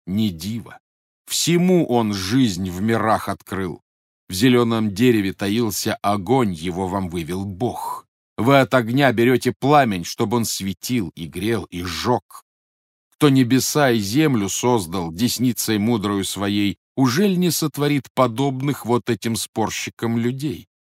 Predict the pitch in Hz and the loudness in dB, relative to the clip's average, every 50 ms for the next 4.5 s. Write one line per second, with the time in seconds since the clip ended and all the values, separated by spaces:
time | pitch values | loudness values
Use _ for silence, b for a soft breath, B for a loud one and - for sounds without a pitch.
0 | _ _ _ _ _ _ _ _ _ - 92 107 104 101 - - - - 107 107 | _ _ _ _ _ _ _ _ _ -4 -2 -2 -2 -2 -4 -6 -4 -2 0 0
1 | 92 92 95 82 - - - _ _ _ _ - 92 85 80 82 117 135 147 135 | 0 -2 -4 -6 -8 -12 -20 _ _ _ _ -14 -12 -8 -4 0 2 4 4 2
2 | - - - - - - _ _ _ _ _ _ _ _ _ _ - 123 131 123 | 0 -4 -8 -8 -8 -8 _ _ _ _ _ _ _ _ _ _ 2 2 2 2
3 | - - 135 127 135 135 123 107 - - 151 151 123 - - - 117 104 87 92 | 2 2 2 4 4 2 2 0 -2 -2 -2 -2 -2 -2 -4 -2 -2 -2 -2 0
4 | 117 117 120 120 117 117 113 110 110 113 | 0 2 4 4 4 4 2 0 0 -2